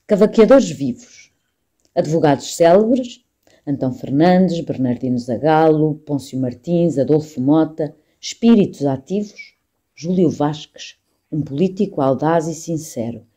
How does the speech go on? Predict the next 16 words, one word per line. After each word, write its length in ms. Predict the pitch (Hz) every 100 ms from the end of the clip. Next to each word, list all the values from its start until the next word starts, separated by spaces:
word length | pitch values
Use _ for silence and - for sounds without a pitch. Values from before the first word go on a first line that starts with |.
| _ -
é 80 | 170
digno 320 | 214 285 269
de 120 | 180
uma 140 | 160
grande 260 | 147 185 180
cidade. 460 | - 185 131 110 - _ _ _ _ _ _ _
Amor 280 | - 160 147
das 180 | 127 120
letras, 680 | 147 202 202 208 208 - _ _ _ _ _ _ 165
os 160 | 156
artigos 440 | 170 - 233 254 214
e 80 |
contos 420 | 196 185 156 127 -
de 120 | -
Bernardino 540 | 127 127 139 127 190 180
Zagalo, 680 | 131 135 135 143 180 226